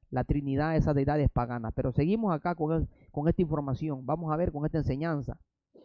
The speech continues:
Los seres, los padres, oiga, los padres, eh, dice, oiga, Dios Padre, Dios Hijo, ahí está la deidad que le digo, Dios Espíritu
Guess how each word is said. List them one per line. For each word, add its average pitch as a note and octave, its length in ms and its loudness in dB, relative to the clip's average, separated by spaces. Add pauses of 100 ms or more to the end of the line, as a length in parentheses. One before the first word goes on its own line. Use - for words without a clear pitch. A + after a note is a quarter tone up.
(1900)
Los F#3+ 380 6
seres, A3 540 12 (200)
los E3 180 4
padres, G3 520 6
oiga, G#3 480 4
los D3+ 180 4
padres, G3+ 520 4 (560)
eh, D3+ 320 4
dice, F#3 300 8
oiga, G#3 360 4 (1200)
Dios D#3+ 240 4
Padre, G#3 460 6
Dios F3 260 4
Hijo, G#3 460 2
ahí D#3 160 4
está F3+ 220 8
la E3+ 100 4
deidad D#3+ 240 2
que E3+ 80 0
le E3 100 4
digo, C#3+ 380 4
Dios D3+ 240 4
Espíritu G3+ 720 2